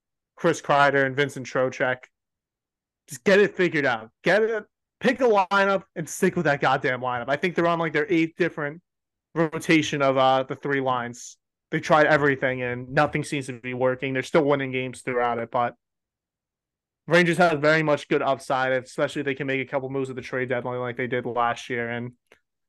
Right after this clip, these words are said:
again, could be a threat in the playoffs. We'll see what happens.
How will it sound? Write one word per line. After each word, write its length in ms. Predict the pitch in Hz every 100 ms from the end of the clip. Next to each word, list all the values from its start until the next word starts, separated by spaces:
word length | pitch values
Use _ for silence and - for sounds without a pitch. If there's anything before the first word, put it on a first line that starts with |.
| _ _ _
again, 300 | 156 151 160
could 140 | - 147
be 100 | 151
a 60 |
threat 200 | 151 156
in 60 | 156
the 80 | 147
playoffs. 500 | 147 151 160 165 160
We'll 120 | 147
see 160 | -
what 100 | 156
happens. 580 | 151 160 120 120 - _